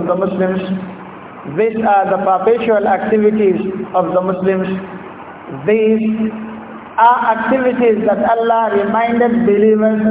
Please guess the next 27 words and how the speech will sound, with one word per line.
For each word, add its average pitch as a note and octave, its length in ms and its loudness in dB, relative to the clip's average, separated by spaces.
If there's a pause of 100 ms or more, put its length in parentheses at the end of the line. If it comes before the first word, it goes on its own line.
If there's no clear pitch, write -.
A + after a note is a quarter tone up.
(100)
about F#3 320 2
it G#3+ 120 2 (160)
throughout A3 420 2 (120)
the F#3 120 0
Quran. F#3 400 0 (880)
If F#3 180 2
we F#3+ 220 4
are F#3+ 320 0
to F#3+ 60 4 (340)
hold A#3+ 280 4 (120)
on A#3 60 -2 (120)
to A3+ 60 4 (100)
these A#3 220 2
activities, G3+ 720 0 (720)
we F#3+ 120 6
will F#3+ 240 4 (240)
attain A#3 340 0 (1000)
our A#3 240 6 (140)
bliss. A3 300 2 (840)
We F3 120 2
will F#3+ 140 0 (100)
attain A#3+ 420 0
tranquility A3+ 720 2 (680)
in F#3+ 60 0 (100)
this G#3+ 180 2
world G3+ 280 2 (120)
and F#3 100 -2